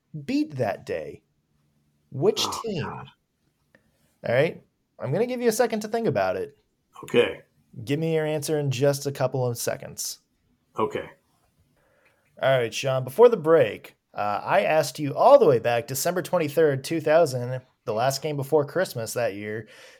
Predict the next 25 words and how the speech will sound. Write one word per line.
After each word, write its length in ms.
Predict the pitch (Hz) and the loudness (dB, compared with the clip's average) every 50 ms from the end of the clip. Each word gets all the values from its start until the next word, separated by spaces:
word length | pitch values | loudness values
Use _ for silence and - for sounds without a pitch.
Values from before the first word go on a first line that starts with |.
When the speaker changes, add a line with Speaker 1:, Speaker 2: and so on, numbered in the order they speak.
| _ | _
Speaker 1:
David 300 | - 160 196 226 240 226 | 4 4 6 6 6 4
Legwand 580 | 202 185 196 226 214 196 143 120 104 98 90 92 | 4 4 4 4 4 2 2 2 0 -2 -6 -8
made 240 | 95 98 107 104 - - | -10 -10 -10 -10 -10 -8
N 100 | - 127 | -6 -4
H 220 | 143 147 139 135 | -4 -4 -4 -4
L 120 | 135 117 107 | -4 -4 -4
history 460 | 104 - 135 135 - - 147 143 139 | -4 -6 -8 -6 -4 -2 0 0 0
by 220 | 131 120 110 110 | 0 -2 -2 -4
becoming 560 | 107 110 113 117 - - 180 185 160 135 120 123 | -4 -6 -10 -6 -2 0 0 0 0 -2 -2 -2
the 100 | 127 120 | -4 -4
first 480 | 120 - - - 160 170 165 - - | -4 -4 -2 0 0 0 0 -2 -6
player 300 | _ - 156 160 165 160 | _ 0 2 2 2 0
to 200 | 151 - 135 - | -2 -4 -4 -2
ever 220 | - 139 135 147 143 | 0 0 0 0 0
score 320 | 139 - - 147 131 120 | -2 -2 0 0 0 0
a 80 | 104 - | 0 -4
penalty 440 | - - - 180 180 175 165 151 | -6 -4 -4 -2 0 0 0 0
shot 380 | 139 135 - 127 117 117 117 - | -2 -2 -4 -2 -4 -4 -4 -4
goal 360 | - 131 127 127 127 131 123 | -2 0 0 0 0 0 -4
in 160 | 90 95 98 - | -6 -10 -10 -4
overtime. 800 | - 139 180 190 196 165 - - 175 175 175 175 175 175 175 175 170 - _ _ _ _ _ _ _ _ | -2 -2 0 0 -2 -4 -4 -2 -2 0 0 0 0 -2 -4 -6 -8 -12 _ _ _ _ _ _ _ _
Who 260 | - - - 240 285 | -12 -6 -4 -2 0
did 80 | 294 294 | 0 0
the 80 | 277 233 | -2 -4
Preds 540 | 214 - 202 190 190 190 170 165 180 175 | -2 2 2 4 4 2 0 -6 -14 -14